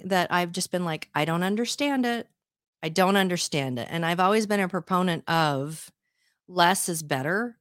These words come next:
or none is best. Th-, it, that, that's just my perspective. Less is better and none is best. And it comes from, you know, that, I,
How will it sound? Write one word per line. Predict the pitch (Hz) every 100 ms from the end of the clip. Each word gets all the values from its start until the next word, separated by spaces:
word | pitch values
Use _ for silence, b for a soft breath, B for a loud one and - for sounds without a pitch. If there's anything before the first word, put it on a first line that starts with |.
| _
or | 170 170
none | 170 165 156
is | - 139 135
best. | 131 - - - - - - _ _ -
Th-, | 143 175
it, | 208 180
that, | 214 214
that's | 240 -
just | 269 247
my | 220 202 208 - _
perspective. | - - 143 - 131 - -
Less | 160 175
is | 202
better | - 175 165
and | 165 151 151
none | 143 143
is | 135
best. | 135 123 92 - B B B B B
And | 190 196
it | -
comes | - 247 240 -
from, | 202 170 160 160 -
you | 170
know, | 160 143 - _
that, | 180 175 - _ _
I, | 160